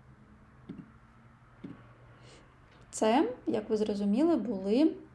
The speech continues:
місця, що мають das. Наразі die.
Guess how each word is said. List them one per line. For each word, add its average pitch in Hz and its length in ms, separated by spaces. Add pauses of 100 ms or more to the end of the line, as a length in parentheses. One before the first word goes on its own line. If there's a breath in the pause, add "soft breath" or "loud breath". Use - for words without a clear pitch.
(100)
місця, 214 680
що 247 400
мають 202 500 (120)
das. - 440 (300)
Наразі 214 540
die. 202 340